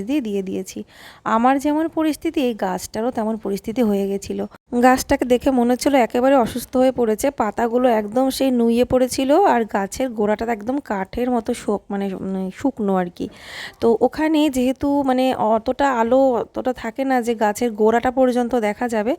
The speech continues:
তো কেউ বুঝতেও পারেনি গাছটার গোড়া যে একদমই জল দেওয়া নেই কবে থেকে। তো আমি যবে থেকে অসুস্থ তবে থেকে তো গাছটায় মনে হয় জল পায়নি, তো ওই কারণেই আজকে জল দিয়ে দিলাম। তো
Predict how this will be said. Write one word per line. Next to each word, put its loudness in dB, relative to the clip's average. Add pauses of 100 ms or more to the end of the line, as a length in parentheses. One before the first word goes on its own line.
(360)
তো -4
কেউ 2
বুঝতেও 0
পারেনি 2 (120)
গাছটার 0
গোড়া 2
যে -2
একদমই -2 (140)
জল 4 (240)
দেওয়া 2
নেই -2
কবে 2
থেকে। -6 (600)
তো -2
আমি 2
যবে 2
থেকে -2 (100)
অসুস্থ 0
তবে -2
থেকে -6
তো -2
গাছটায় -2
মনে 2
হয় 2
জল 2 (100)
পায়নি, -2 (520)
তো -16
ওই 0
কারণেই -2 (120)
আজকে -8
জল 0
দিয়ে -2
দিলাম। -2 (720)
তো 0